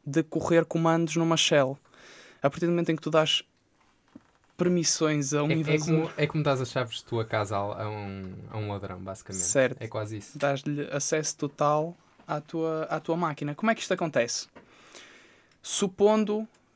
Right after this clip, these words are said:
Speaker 1: eh, sem perder a atenção das pessoas que não conhecem nada de programação, em princípio este, este logger será chamado,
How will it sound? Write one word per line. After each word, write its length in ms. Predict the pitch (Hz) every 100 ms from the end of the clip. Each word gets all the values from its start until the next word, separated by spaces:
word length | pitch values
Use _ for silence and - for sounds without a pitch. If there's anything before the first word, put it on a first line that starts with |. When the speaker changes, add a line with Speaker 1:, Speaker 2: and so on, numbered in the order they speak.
| _ -
Speaker 1:
eh, 340 | 151 151 151
sem 340 | - 180 170
perder 420 | 156 165 156 156 151
a 120 | 147
atenção 500 | 160 147 - 143 139
das 160 | 139
pessoas 520 | - - - 135 135 -
que 100 | 143
não 180 | 139
conhecem 640 | 135 139 135 135 135 131 127
nada 420 | 123 127 123 131
de 60 |
programação, 720 | - 135 131 131 127 - 131 135
em 60 |
princípio 440 | 139 143 - 147 143
este, 460 | - - 147 143 - - -
este 260 | 147 - 143
logger 300 | 135 135 135
será 240 | - 139
chamado, 500 | 127 139 127 123 127